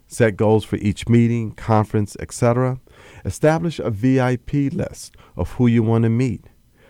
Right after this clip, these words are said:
Establish a social media strategy. What is your follow-up protocol?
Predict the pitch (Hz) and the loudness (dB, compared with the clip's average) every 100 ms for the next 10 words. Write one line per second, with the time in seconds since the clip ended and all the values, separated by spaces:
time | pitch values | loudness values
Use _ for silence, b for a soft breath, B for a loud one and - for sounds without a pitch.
0 | b - - 117 110 110 - - 117 107 | b -10 -2 2 2 2 -4 -4 0 0
1 | - 107 101 104 95 85 - 98 95 92 | 0 -4 0 0 0 -2 0 2 4 2
2 | - 67 - - B B 98 117 131 113 | -2 -8 -12 -18 B B 4 6 6 4
3 | 113 - - 104 110 104 - _ _ 117 | 2 2 2 6 6 6 4 _ _ 2
4 | 117 113 - 90 82 | 4 4 0 -2 -2